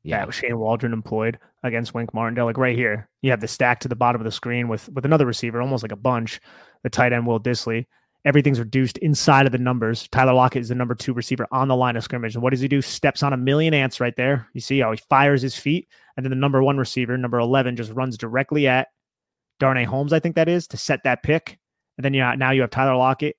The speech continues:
Speaker 2: at the bottom of the numbers exploding all the way to the sideline with Adoree Jackson, who could be that vertical defender, but he works inside because he sees Tyler Lockett release –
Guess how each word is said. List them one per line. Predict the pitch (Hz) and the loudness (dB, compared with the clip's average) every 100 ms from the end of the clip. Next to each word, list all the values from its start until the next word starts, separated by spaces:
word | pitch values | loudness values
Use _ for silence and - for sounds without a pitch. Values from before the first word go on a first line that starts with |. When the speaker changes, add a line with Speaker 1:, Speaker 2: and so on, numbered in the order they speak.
| _ | _
Speaker 2:
at | _ | _
the | 123 | 0
bottom | 131 135 131 | 2 2 0
of | |
the | 123 | -4
numbers | 123 117 113 | -4 -4 -6
exploding | 110 - - 127 123 | -8 -8 -4 -2 -2
all | 120 | -2
the | 127 | 0
way | 123 | 0
to | 120 | -2
the | |
sideline | 113 - 120 127 117 110 113 - - - | -6 -2 0 2 0 -4 -8 -14 -20 -8
with | - 139 | -2 2
Adoree | 123 185 156 | 6 8 8
Jackson, | 143 160 175 127 | 6 4 4 -2
who | 120 131 | -4 0
could | 156 | 2
be | 160 | 4
that | 147 123 | 4 2
vertical | 131 147 143 139 | 2 2 4 0
defender, | 123 117 131 151 120 | 0 -2 -2 -2 -2
but | 113 | -4
he | - 175 | -4 0
works | 151 151 - - | 4 4 2 -4
inside | 180 165 - 165 143 | -2 -2 0 2 2
because | 127 127 | -2 -6
he | 123 | -8
sees | 120 - 160 156 131 | -10 -6 -2 -2 -2
Tyler | 131 135 123 | -2 -2 -2
Lockett | 123 151 - 120 | 0 -2 -2 -10
release – | 117 131 127 - - | -8 -8 -6 -8 -12